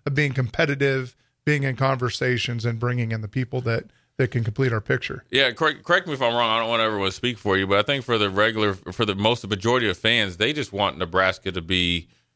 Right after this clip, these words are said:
Speaker 2: like, you know exactly what you're gonna get. You're
Speaker 1: Right.
Speaker 2: gonna be competitive. You're gonna win the games you should, but then you're gonna be in every game and the conversation. Talk about that, because I think that's kinda misconstrued where the nineties run will never be replicated.
Speaker 1: Correct.
Speaker 2: It's hardly to even be replicated right now.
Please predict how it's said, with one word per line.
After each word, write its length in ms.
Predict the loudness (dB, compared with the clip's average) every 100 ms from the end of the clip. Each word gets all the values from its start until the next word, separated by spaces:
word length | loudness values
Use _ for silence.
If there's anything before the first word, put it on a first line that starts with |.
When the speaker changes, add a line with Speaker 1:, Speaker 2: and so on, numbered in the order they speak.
| _ _
Speaker 2:
like, 300 | 2 2 -2
you 160 | -4 0
know 200 | 2 2
exactly 420 | 0 0 0 0
what 200 | -4 -2
you're 80 | -2
gonna 120 | -2
get. 320 | 2 0 0 0
You're 80 |
Speaker 1:
Right. 60 | 2
Speaker 2:
gonna 80 | 2
be 140 | 2
competitive. 600 | -2 2 4 6 4 0
You're 100 | -2
gonna 160 | -2 0
win 180 | 0 0
the 80 | 2
games 280 | 2 0
you 60 | -2
should, 320 | 0 2 2
but 140 | 2 2
then 180 | 2
you're 140 | 2 0
gonna 340 | 2 2 0 -4 _ _ _ 0
be 240 | 6 6 6
in 120 | 4
every 220 | 4 2
game 280 | 2 2 2
and 160 | 2
the 40 | 2
conversation. 340 | 0 0 -2
Talk 240 | 2 4 4
about 280 | 4 4 6
that, 200 | 4 2
because 220 | 0 2
I 80 | 4
think 260 | 2 4
that's 260 | 4 2 0
kinda 300 | 2 4 4
misconstrued 840 | 2 0 0 -4 -4 -2 0 2
where 380 | 4 6 6 4 -4 _ _ _ _ _ -2
the 80 | 4
nineties 460 | 8 8 6 2
run 260 | 2 2 2
will 80 | 4
never 240 | 4 4
be 100 | 0
replicated. 540 | 4 4 2 2 4 6
Speaker 1:
Correct. 200 | 4 4
Speaker 2:
It's 100 | 6
hardly 260 | 6 4
to 60 | 0
even 340 | 0 -2 -2
be 120 | -2 2
replicated 520 | 2 2 2 2 6
right 180 | 4 4
now. 460 | 4 4 2 0